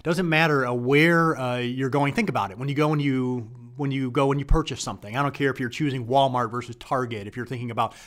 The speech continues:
buying a Chevy versus a Ford versus a, a B M W,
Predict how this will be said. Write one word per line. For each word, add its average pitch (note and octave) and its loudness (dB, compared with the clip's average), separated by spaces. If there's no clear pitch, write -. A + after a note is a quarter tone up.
buying C3 0
a A#2+ -2
Chevy B2+ -2
versus A#2+ -8
a A#2 -10
Ford B2 -2
versus A2+ -8
a, A#2+ -2
a A2+ -6
B C#3 2
M A#2+ -2
W, A2+ -2